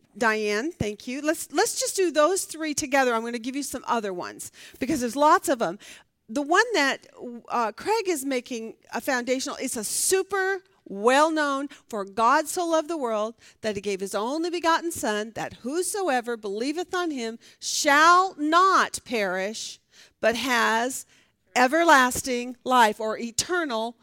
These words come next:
life. It is forever. So he's really starting, I think, a really, really good one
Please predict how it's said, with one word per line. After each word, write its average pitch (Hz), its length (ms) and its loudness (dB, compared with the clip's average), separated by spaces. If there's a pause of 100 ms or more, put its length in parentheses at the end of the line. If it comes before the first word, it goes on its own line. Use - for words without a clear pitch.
(140)
life. 220 360 4 (220)
It 262 160 -2
is 220 200 -2
forever. 233 800 -2 (320)
So 208 180 -6
he's 427 500 0
really 277 260 -2
starting, 247 520 -4
I 330 180 4
think, 254 220 -6
a 233 80 -4
really, 247 300 -4
really 226 260 -4
good 349 380 -6
one 180 440 -8